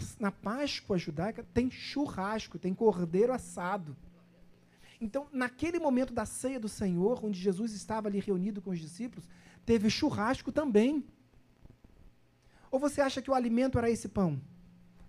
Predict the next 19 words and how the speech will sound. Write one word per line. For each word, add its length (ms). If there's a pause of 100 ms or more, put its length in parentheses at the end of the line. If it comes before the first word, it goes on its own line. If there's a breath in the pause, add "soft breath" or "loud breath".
(120)
Não 180
era. 380 (800 soft breath)
Jesus, 300
através 500
desse 240
pão, 460 (320 loud breath)
estava 260
fazendo, 480
renovando 540
uma 160
aliança, 880 (260 loud breath)
que 80
é 60
muito 280
mais 220
importante 560
que 80
o 40
churrasco. 580